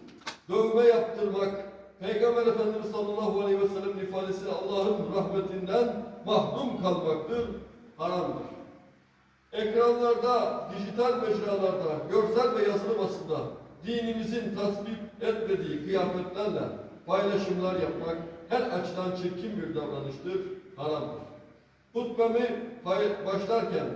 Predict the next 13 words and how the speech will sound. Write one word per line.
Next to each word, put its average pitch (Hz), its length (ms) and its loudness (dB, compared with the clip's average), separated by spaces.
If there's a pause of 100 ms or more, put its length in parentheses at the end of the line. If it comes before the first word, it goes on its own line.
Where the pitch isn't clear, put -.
(240)
okuduğum 214 500 -2
ayet-i 202 380 0
kerimede 202 680 0 (240)
Yüce 196 200 0
Rabbimiz 208 760 -2
şöyle - 400 8
buyurmaktadır: 131 640 -6 (680)
"Müminler 247 640 0 (120)
arasında 220 600 2 (580)
hayasızlığın 247 880 4
yaygınlaşmasını 214 880 0
isteyenlere 208 880 2 (420)
dünyada 226 880 4